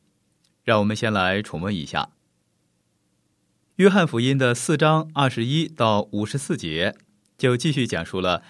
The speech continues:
耶稣和撒玛利亚的妇人谈道，以及主耶稣他就治好了大臣儿子的故事。神是个灵，那就表示神他并不受空间限制。神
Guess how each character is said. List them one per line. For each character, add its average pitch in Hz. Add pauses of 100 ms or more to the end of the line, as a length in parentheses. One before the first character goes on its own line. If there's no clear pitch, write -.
(160)
耶 139
稣 147
和 107
撒 135
玛 117
利 120
亚 131
的 107
妇 -
人 101
谈 107
道， 139 (840)
以 110
及 117 (140)
主 113
耶 117
稣 156 (140)
他 117
就 117
治 135
好 95
了 92
大 113
臣 95
儿 85
子 135
的 101
故 82
事。 - (1700)
神 151
是 220
个 151
灵， 101 (420)
那 135
就 123
表 104
示 98
神 104
他 120
并 117
不 104
受 90
空 135
间 127
限 98
制。 71 (1300)
神 120